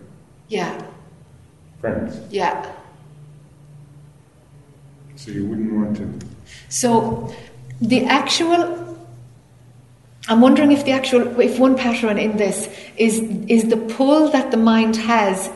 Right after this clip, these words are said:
Speaker 1: to have a story in order to share it, in order to maintain our status quo, our, our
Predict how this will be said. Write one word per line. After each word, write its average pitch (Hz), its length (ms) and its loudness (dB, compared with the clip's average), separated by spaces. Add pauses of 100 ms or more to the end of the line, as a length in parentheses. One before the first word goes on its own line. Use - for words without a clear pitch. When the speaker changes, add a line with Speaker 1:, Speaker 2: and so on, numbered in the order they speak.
(280)
Speaker 1:
to 233 120 -4
have 240 600 0
a 208 80 -2
story 226 640 2
in 202 120 -2
order 202 220 0
to 196 180 -4
share 226 400 2
it, - 240 -4
in 208 200 -2
order 214 320 2
to 208 160 -6
maintain 196 760 -4 (1400)
our 190 300 4
status 185 520 -4
quo, - 500 -12
our, 180 180 0
our 175 800 -2